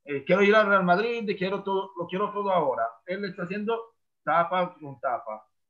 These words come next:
eh, Red Bull Salzburgo, se está hablando mucho del Lipsia. Claramente, el Lipsia, él,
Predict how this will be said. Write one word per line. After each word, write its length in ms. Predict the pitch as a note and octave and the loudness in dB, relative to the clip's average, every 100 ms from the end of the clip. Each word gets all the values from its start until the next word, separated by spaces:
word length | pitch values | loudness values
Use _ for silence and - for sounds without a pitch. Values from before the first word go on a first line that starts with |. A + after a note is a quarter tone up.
| _ | _
eh, 220 | B2 B2 B2+ | -10 -8 -6
Red 180 | D#3 D#3+ | -6 -2
Bull 200 | E3+ - | -4 0
Salzburgo, 680 | F3+ F#3+ E3 G3 G3 G3 E3 | -2 -2 -2 -2 -2 -4 -8
se 80 | |
está 140 | D#3+ G3 | -4 -2
hablando 260 | A3 A3 | -2 -4
mucho 240 | A3 G3 F#3 | -6 -6 -6
del 120 | D#3+ | -4
Lipsia. 340 | D#3+ D3+ - A2+ - _ | -6 -8 -10 -16 -16 _
Claramente, 800 | E3 F3+ A3+ G3+ F#3+ A3 A3+ A3+ _ _ _ _ | -2 0 0 -2 -6 -6 -6 -10 _ _ _ _
el 160 | - D#3 | -6 -4
Lipsia, 540 | G#3 - G#3 G#3+ G#3+ - | -4 -6 -2 0 0 -6
él, 380 | D#3+ E3+ G3+ G3 | -4 -4 -4 -10